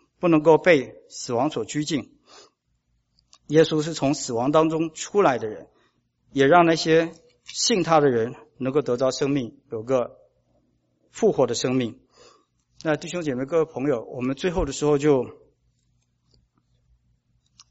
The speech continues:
考虑几件事情。第一个，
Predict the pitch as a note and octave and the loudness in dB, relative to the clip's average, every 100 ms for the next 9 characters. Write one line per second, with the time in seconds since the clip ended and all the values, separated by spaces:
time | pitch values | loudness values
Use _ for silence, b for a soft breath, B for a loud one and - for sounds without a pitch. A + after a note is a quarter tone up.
0 | _ _ _ _ - A#2 D#3+ C3+ G#2 C3 | _ _ _ _ -14 -8 -8 -10 -10 -10
1 | C#3 D3 - - _ _ _ _ _ _ | -8 -12 -12 -16 _ _ _ _ _ _
2 | _ _ _ _ _ _ A#1+ _ _ _ | _ _ _ _ _ _ _ _ _ _
3 | _ _ _ _ _ _ _ _ _ _ | _ _ _ _ _ _ _ _ _ _
4 | _ _ _ _ _ _ _ _ - F#3+ | _ _ _ _ _ _ _ _ -4 -2
5 | G3 C#3 - - | 0 -2 -4 -14